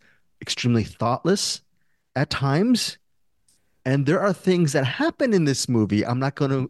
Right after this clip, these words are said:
going to say because that'll make me sound like a total a-hole. There are things that happen in this movie that I was f-, absolutely fine with. And I think Bruce is g-, gonna look at me sideways, but yeah, I was fine with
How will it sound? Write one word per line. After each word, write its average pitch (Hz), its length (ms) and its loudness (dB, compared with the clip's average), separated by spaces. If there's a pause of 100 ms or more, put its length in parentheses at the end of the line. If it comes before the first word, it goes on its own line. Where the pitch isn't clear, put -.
going 131 200 -2
to 127 100 -4
say 117 360 -2 (340)
because - 360 -2
that'll 123 180 0
make 117 200 -2
me 120 60 0
sound 110 300 -4
like 101 140 -2
a 104 100 -2 (200)
total 113 400 0
a-hole. 127 560 0 (500)
There 240 100 2
are 285 60 0
things 311 200 2
that 233 100 0
happen 180 280 0
in 165 80 0
this 147 160 -2
movie 139 280 0 (600)
that 113 140 -2
I 117 120 -2
was 127 260 0
f-, - 180 -14 (240)
absolutely 127 800 0
fine 101 540 -4
with. - 200 -4 (120)
And 107 140 -2
I 101 80 0
think 156 300 -2
Bruce 131 320 0 (320)
is 104 140 -2
g-, - 100 -8 (280)
gonna 127 140 4
look 123 180 0
at 113 100 -2
me 117 100 2
sideways, 110 560 0
but 107 200 -4 (560)
yeah, 415 280 2
I 262 80 2
was 302 160 2
fine 208 300 0
with 160 140 2